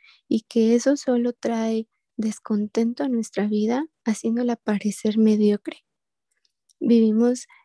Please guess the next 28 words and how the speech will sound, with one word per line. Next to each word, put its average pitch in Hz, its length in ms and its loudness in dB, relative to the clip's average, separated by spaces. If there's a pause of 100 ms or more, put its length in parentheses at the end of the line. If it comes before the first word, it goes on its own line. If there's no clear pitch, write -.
esperando 220 560 2
a 226 60 4
que 214 220 0
llegue 214 560 2 (280)
un 226 160 2
mejor 240 320 -2
trabajo 202 680 -2
para 180 200 0
que - 120 -8
entonces 220 420 -2
sí 226 140 -4
pueda 220 320 -2
sentirme 214 580 -4
realizado, 208 800 -4 (440)
o 214 80 2
quizá 220 480 -2
que 220 160 0
llegue 214 320 4
esa 220 200 -2
persona 214 440 -2
perfecta 220 720 -4
para 208 240 -4
que - 120 0
entonces 214 480 0
sí 220 120 6
pueda 214 360 2
ser 208 280 -2
feliz. 214 500 -4